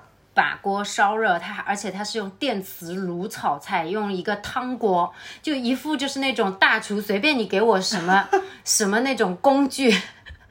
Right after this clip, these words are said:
我都可以做一桌好菜的那种架势，然后苍啷啷、擦啦啦，然后，然后那些你要，你要，你要想象啊，那些他刚刚洗过的所有的那个锅，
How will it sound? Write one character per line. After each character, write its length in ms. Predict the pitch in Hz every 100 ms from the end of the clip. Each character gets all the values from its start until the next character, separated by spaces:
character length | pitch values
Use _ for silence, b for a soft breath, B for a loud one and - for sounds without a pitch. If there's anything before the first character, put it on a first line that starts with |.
| - _ - B B
我 200 | 240 262
都 140 | 330
可 240 | 370 - 269
以 140 | 247 -
做 260 | - 339 254
一 120 | 262
桌 240 | - 294
好 340 | 285 - 254 165
菜 240 | - 247
的 80 | 202
那 120 | 196 202
种 160 | 165 160
架 240 | - 269 -
势， 300 | - - 175
然 140 | 160
后 240 | 156 190 - b b b b b
苍 320 | - 262 254
啷 200 | 262 247
啷、 200 | 247 240
擦 260 | 233 - 226
啦 200 | 233 226
啦， 220 | 220 220
然 160 | 208 185
后， 280 | 220 190 -
然 140 | - 202
后 120 | 240
那 140 | 240
些 220 | 233 226 220
你 80 | 185
要， 180 | 180 185
你 100 | 214
要， 180 | 196 202 -
你 100 | 190
要 140 | 185
想 260 | 202 151 143
象 180 | 180
啊， 160 | 147 147 - _ -
那 200 | 208 208
些 180 | 202
他 140 | 190 202
刚 220 | 214 214
刚 180 | 214 226
洗 200 | 220 165
过 160 | 156 190
的 100 | 175
所 240 | - 170
有 80 | 190
的 80 | 165
那 100 | 175
个 80 | 175
锅， 440 | - 170 175 -